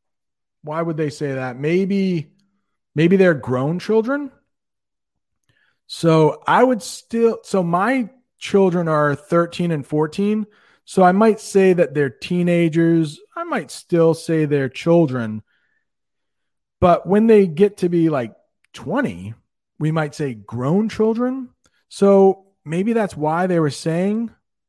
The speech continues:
"My children are not children." They could have added any more.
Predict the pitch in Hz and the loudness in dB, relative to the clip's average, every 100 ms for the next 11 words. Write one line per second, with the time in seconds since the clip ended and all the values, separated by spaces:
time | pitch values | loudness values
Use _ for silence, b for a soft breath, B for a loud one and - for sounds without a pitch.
0 | _ _ _ _ _ _ 147 151 170 165 | _ _ _ _ _ _ -4 -2 -2 -2
1 | 160 147 147 143 - 151 165 208 220 214 | -2 -4 -4 -6 -6 -4 -4 -4 -6 -10
2 | _ _ _ _ _ _ _ 151 - 180 | _ _ _ _ _ _ _ -10 -4 -2
3 | 170 165 143 156 160 160 143 123 _ _ | -2 -4 -6 -4 -2 -2 -4 -10 _ _
4 | 147 156 147 139 143 220 - | -6 -2 -2 -2 0 -2 -6